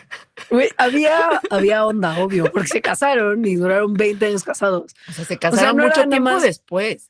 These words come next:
Speaker 1: O sea, Virginia seguro no dijo, "Sí por la ciencia". Dijo, "Bueno, órale, sí, me late". O sea, el por la ciencia yo creo que fue un pretexto baratero para tener un romance de, de oficina <laughs> que terminó en matrimonio. O sea, creo que fue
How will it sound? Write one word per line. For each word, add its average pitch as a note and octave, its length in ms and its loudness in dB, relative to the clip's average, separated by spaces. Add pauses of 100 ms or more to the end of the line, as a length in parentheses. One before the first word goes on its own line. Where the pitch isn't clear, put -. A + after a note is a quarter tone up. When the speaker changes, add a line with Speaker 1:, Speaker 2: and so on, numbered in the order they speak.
(800)
Speaker 1:
O B3+ 100 4
sea, B3 140 2
Virginia B3 480 0
seguro A3 260 2
no G#3+ 120 -2
dijo, G3+ 220 0
"Sí A3+ 200 -2
por F3+ 140 -2
la F3 120 0
ciencia". G3 320 -2
Dijo, G#3+ 300 0
"Bueno, F4 280 0
órale, C#4 340 0
sí, D4 220 -4
me D4+ 140 -2
late". G#3 360 -2 (720)
O G#3 100 -6
sea, G#3+ 380 0
el G#3 100 -2
por A#3+ 160 2
la B3 100 0
ciencia D#4 320 0
yo D4+ 100 0
creo C4 120 -2
que B3+ 100 0
fue A#3+ 100 0
un B3 60 0
pretexto A#3 440 0
baratero G#3 600 0 (300)
para A3 240 2
tener B3+ 340 0
un D#4+ 120 0
romance C4+ 520 0
de, A#3+ 220 2
de G3 80 0
oficina G#3 640 0 (180)
<laughs> - 760 -4
que D4+ 140 0
terminó C4+ 400 0
en D4+ 100 0
matrimonio. B3+ 760 0 (320)
O - 80 -2
sea, B3+ 240 2
creo B3 120 -4
que D4+ 120 0
fue C4+ 320 0